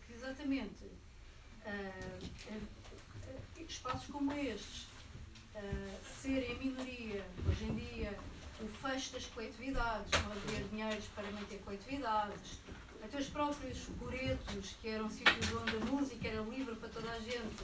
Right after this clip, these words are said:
são retirados. Quer dizer, isso é tudo uma questão política. Isso é tudo para nos afastarmos cada vez mais, nos sentarmos e pensarmos, usarmos as nossas cabeças exatamente.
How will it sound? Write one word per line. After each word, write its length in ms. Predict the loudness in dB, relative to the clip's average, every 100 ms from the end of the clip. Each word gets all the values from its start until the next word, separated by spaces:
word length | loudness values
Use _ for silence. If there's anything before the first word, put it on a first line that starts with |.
| -8
são 180 | -4 -4
retirados. 760 | -2 0 2 4 4 4 0 -6 -10 -10 -10 -10 -8
Quer 100 | -4
dizer, 220 | -2 0
isso 100 | 0
é 40 | 0 4
tudo 160 | 6
uma 120 | 6 4
questão 300 | 0 0 0
política. 560 | 2 2 2 0 0 -2 -2 -8 -8
Isso 160 | -8 -6
é 60 | -6 0
tudo 200 | 0 2 0
para 180 | 0 2
nos 160 | 2 0
afastarmos 640 | -6 -6 -2 -2 -2 -4
cada 220 | -4 -2
vez 180 | 0 2
mais, 300 | 4 4 4 -2 2
nos 180 | 2
sentarmos 540 | 2 4 6 6 2 -4 -8 -14 -14 -8
e 80 | -6 -6 -6 0
pensarmos, 560 | 0 4 4 2 0 -2
usarmos 320 | 0 0 2 0
as 120 | 2
nossas 280 | 2 2 -4
cabeças 340 | -4 -4 -2 -2
exatamente. 460 | -2 -2 -2 -2